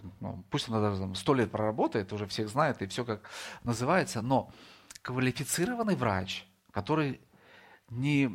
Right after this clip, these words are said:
а, травматолог, не, э, вот, по каким-то там кожным заболеваниям, но именно профильный врач,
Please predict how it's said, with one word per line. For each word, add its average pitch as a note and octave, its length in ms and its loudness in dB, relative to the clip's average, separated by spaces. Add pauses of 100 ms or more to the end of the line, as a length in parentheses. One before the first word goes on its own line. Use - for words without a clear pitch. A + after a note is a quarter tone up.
(140)
а, G#2+ 460 4
травматолог, B2+ 1040 2
не, G#2+ 440 -2
э, G2 160 -4
вот, G2 640 -8
по A2 80 -2
каким-то A#2+ 400 -6
там G#2 160 -2
кожным A#2 360 0
заболеваниям, G#2 600 0
но G#2 180 -2
именно D#3 380 0 (320)
профильный B2+ 500 2
врач, F#2+ 400 -8